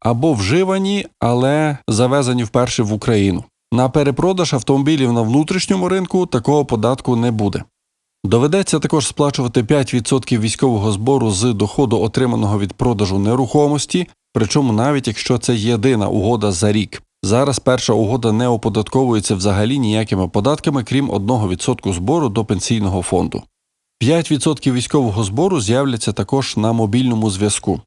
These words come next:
Його платитимуть оператори, але давайте будемо всі мудрими людьми, будемо розуміти, що їх відразу ж перенесуть на рахунки абонентів мобільних операторів за зв'язок.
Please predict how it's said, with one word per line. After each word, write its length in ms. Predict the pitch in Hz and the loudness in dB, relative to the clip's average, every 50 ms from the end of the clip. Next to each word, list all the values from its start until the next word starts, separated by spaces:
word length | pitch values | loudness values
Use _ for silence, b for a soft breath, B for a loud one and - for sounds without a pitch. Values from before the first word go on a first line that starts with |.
| - - | -2 0
Його 200 | 110 117 156 147 | 0 2 0 -2
платитимуть 680 | - - 113 113 110 - 120 110 101 92 98 - - - | 0 0 -2 -2 0 -2 -2 -2 0 -2 -2 -4 -2 -4
оператори, 680 | 117 101 - 110 113 143 180 196 - 196 185 190 190 185 - _ _ | -4 -2 0 0 0 2 0 0 0 0 0 0 -2 -4 -8 _ _
але 460 | - 110 110 117 127 139 156 160 165 160 _ _ _ - | 0 0 2 2 2 0 0 0 -2 -4 _ _ _ -4
давайте 360 | 107 110 117 123 120 110 - | 0 2 2 2 2 0 0
будемо 560 | 110 113 107 113 110 107 104 101 98 90 85 - _ _ | 0 0 0 2 2 2 2 0 -2 -4 -6 -12 _ _
всі 360 | - - - - 123 120 113 | -10 -8 -4 -2 -2 0 0
мудрими 440 | 101 104 110 120 110 - 110 98 107 | 0 0 0 -2 -2 -2 -2 -2 0
людьми, 300 | 101 104 98 127 165 208 | -2 -2 -2 0 -2 0
будемо 280 | 185 135 110 117 98 101 | 0 0 0 0 -2 -2
розуміти, 380 | 101 - - 123 175 175 - | -2 -2 -2 -2 -2 -2 -4
що 200 | 117 - - 107 | -6 -4 -2 0
їх 220 | 110 127 139 - - | 0 0 -2 -2 -4
відразу 420 | 101 95 104 110 123 131 107 101 | -4 -2 0 2 2 2 0 -2
ж 100 | 95 - - | -4 -6 -2
перенесуть 640 | - 113 101 98 95 95 90 - - 196 196 - - - | -2 0 0 2 0 0 -2 -2 -2 -4 -4 -4 -8 -6
на 340 | 104 101 95 104 127 151 147 _ - | -4 -2 0 0 0 0 -2 _ -2
рахунки 640 | 107 107 107 - - 123 139 156 143 - 143 131 127 - - | 0 0 0 0 0 0 0 0 0 0 0 0 -2 -2 0
абонентів 640 | - 135 135 156 160 160 151 120 98 101 - 98 92 | 0 2 2 2 2 2 2 2 2 2 0 0 0
мобільних 440 | 95 95 101 113 104 95 98 - - | 0 0 0 0 -2 -2 -2 -2 -2
операторів 560 | 98 110 123 160 190 185 - 180 165 139 - - | 0 0 0 0 0 0 0 -2 -2 -2 -6 -6
за 360 | - 98 98 120 135 143 - | -4 -2 0 0 0 -2 -4
зв'язок. 520 | 110 98 101 104 90 90 95 - _ _ | -6 -2 -2 -2 -2 -2 -6 -10 _ _